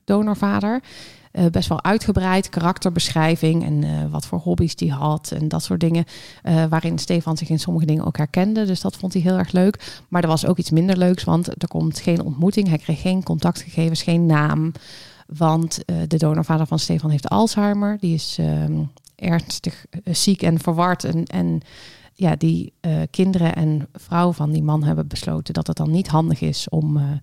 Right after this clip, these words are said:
een donorkind of meerdere donorkinderen te ontmoeten. En die hebben ook geen, geen, niet hun eigen contactgegevens gedeeld. Ehm, dus dat is natuurlijk hartstikke jammer, want ja,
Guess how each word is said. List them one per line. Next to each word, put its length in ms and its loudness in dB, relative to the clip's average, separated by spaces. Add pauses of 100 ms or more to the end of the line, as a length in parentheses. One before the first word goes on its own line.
(480)
een 220 4
donorkind 520 2
of 120 -4
meerdere 320 0
donorkinderen 540 0
te 100 -6
ontmoeten. 500 -2 (360)
En 120 0
die 140 4
hebben 180 2
ook 140 -4
geen, 120 -4
geen, 480 0 (100)
niet 220 -6
hun 120 -4
eigen 240 0
contactgegevens 960 -4
gedeeld. 500 -2 (640)
Ehm, 640 0 (400)
dus 200 2
dat 260 0
is 220 0
natuurlijk 520 -2
hartstikke 500 -2
jammer, 360 2
want 440 -2 (140)
ja, 320 -6